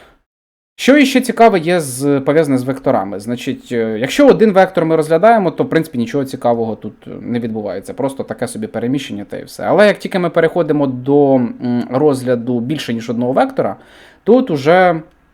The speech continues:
звісно, стає діло цікавішим. І для того, щоб, ем, розглядати взаємодію і розміщення векторів, е, на площині, для початку потрібно дізнатися, як вони взагалі можуть розміщуватися.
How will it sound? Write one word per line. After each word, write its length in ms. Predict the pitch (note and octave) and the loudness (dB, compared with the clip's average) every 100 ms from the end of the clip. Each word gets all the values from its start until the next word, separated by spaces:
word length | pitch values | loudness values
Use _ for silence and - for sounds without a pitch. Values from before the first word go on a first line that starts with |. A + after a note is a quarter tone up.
| _ | _
звісно, 520 | C3 D#3 D3 - A2+ - | -8 -4 -4 -4 -8 -8
стає 380 | - - C#3 A#2 | -18 -4 -2 -2
діло 280 | A2+ C3 A2 | -2 -2 -2
цікавішим. 720 | - C#3 D#3 G#2+ G#2+ D#3+ F#3+ - _ _ _ _ _ _ _ _ D3+ | -6 -2 -2 -2 -6 -8 -10 -12 _ _ _ _ _ _ _ _ -2
І 220 | C#3+ C3+ | 0 2
для 120 | D3 | 0
того, 280 | D3 G#3 F#3 | 0 0 0
щоб, 460 | - - F3+ E3 - | -4 -4 -2 -2 0
ем, 1080 | D#3+ D#3+ D#3 D3+ C#3+ C#3+ C#3 C3+ B2 B2 C3+ | 2 4 2 2 0 2 2 0 0 -4 -4
розглядати 420 | C#3 D#3+ D3+ D3 | -2 0 0 -2
взаємодію 680 | B2+ D3+ D3 C#3+ D3 C#3+ B2 | -2 0 0 -2 -2 -2 0
і 80 | B2 | -2
розміщення 500 | B2+ C3+ C3+ B2+ B2 | 0 0 0 -4 -4
векторів, 540 | B2+ - C3 D#3+ - | -4 -4 -2 -2 -4
е, 200 | G#3+ G3+ | -4 -2
на 180 | G3+ F#3+ | -2 -4
площині, 640 | F#3 F#3+ F3 - E3 D#3+ | -4 -6 -6 -6 -6 -4
для 120 | D3 C#3 | -4 -4
початку 400 | F3 F#3 - C3+ | -4 -6 -6 -8
потрібно 360 | B2+ D#3 D3+ | -6 -6 -4
дізнатися, 480 | B2+ B2+ D3 C3+ C3 | -4 -2 -4 -4 -4
як 140 | C3 | -2
вони 140 | C3+ C3+ | 0 0
взагалі 320 | C3+ C3+ B2 | 0 -2 -4
можуть 280 | F#2+ G2+ - | -8 -10 -10
розміщуватися. 840 | G#2+ A2 G#2 - A2 G2 - - | -8 -8 -8 -12 -14 -16 -18 -18